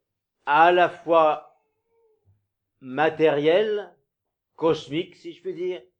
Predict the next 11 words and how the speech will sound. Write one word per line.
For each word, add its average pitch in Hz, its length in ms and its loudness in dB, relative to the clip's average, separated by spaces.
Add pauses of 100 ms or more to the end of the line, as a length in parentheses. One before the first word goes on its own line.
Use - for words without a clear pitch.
(640)
et 156 180 2
à 165 100 4
la 170 160 2
fois 165 260 -2
spirituelles, 131 1000 -6 (680)
mais 147 260 2
dont 165 440 -2 (560)
l'organisme, 143 1120 -2 (320)
dont 156 600 -2 (220)
la 139 180 -2
composition, 185 1120 -2